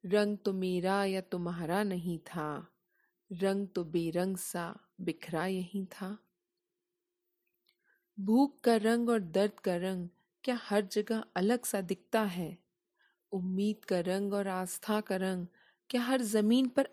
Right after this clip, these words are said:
अलग सा बिखरता है? आशाओं का रंग और खुशियों का रंग क्या अलग रंग की चादर ओढ़ता है?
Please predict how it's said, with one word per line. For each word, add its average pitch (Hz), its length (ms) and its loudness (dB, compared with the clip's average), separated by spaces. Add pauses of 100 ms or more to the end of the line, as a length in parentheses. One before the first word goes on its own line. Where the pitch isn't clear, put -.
अलग 185 280 6
सा - 200 4
बिखरता 285 560 2
है? 190 320 0 (1040)
आशाओं 190 640 -4
का 170 200 -6
रंग 185 360 -4
और 185 120 -4
खुशियों 196 600 -2
का 180 160 -2
रंग 170 360 -4 (720)
क्या 180 420 2 (260)
अलग 180 360 0
रंग 208 160 0
की 190 160 -2
चादर 156 520 -2
ओढ़ता 196 460 2 (120)
है? 165 180 -6